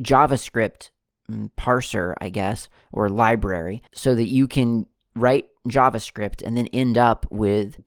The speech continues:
a Qt application. It's kind of amazing, to be honest, and you can, you can test it out if you get,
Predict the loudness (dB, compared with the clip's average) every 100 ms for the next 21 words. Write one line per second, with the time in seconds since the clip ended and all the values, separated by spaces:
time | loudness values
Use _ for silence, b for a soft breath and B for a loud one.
0 | -12 -12 -4 0 2 2 -2 -4 -2 -4
1 | -8 -14 _ -4 -4 -6 -14 -2 0 2
2 | 2 2 0 -2 -8 -8 -4 -2 -2 -4
3 | -8 -4 -4 -2 -2 0 0 0 -2 -6
4 | -2 -2 0 -2 0 2 4 4 0 -4
5 | -2 0 0